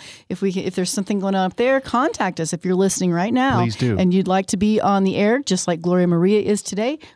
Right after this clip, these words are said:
Speaker 1: we would love to get your input. We want to get more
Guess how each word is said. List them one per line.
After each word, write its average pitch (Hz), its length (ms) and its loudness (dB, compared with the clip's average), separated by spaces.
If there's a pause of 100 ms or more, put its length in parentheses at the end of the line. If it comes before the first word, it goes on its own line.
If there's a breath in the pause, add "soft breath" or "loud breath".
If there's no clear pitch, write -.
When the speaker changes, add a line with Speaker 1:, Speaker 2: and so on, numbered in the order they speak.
Speaker 1:
we 208 180 0
would 165 220 -2
love 175 760 2
to - 140 -10
get - 260 -2
your 180 120 -2
input. 180 320 0
We 170 100 0
want 214 160 2
to 262 40 2
get 240 140 2
more 233 240 0